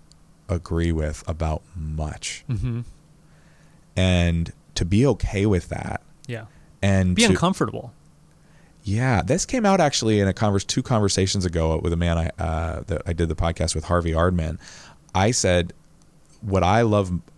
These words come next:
Speaker 1: most, what I'm actually attracted to and I enjoy doing is being uncomfortable."
Speaker 2: <laughs>
Speaker 1: I actually enjoy it. I enjoy, because it's actually, that's actually,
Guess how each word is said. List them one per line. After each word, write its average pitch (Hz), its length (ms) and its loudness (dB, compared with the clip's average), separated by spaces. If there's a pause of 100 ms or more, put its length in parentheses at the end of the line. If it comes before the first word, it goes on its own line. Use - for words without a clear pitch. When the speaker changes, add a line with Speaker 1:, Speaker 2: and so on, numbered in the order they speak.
(220)
Speaker 1:
most, 85 540 0 (240)
what 107 160 2
I'm 127 140 4
actually 101 240 2
attracted 87 460 -2
to 90 80 2
and 82 100 -2
I 82 40 -2
enjoy 82 280 0
doing 85 280 0
is 78 120 -4
being 90 420 0
uncomfortable." - 640 -8 (260)
Speaker 2:
<laughs> - 240 -8
Speaker 1:
I - 400 0
actually 107 400 2
enjoy 90 460 2
it. - 280 -4 (440)
I 98 80 2
enjoy, 101 800 2 (380)
because 104 400 0
it's 101 120 -2
actually, 127 340 0
that's 110 220 2
actually, 139 380 0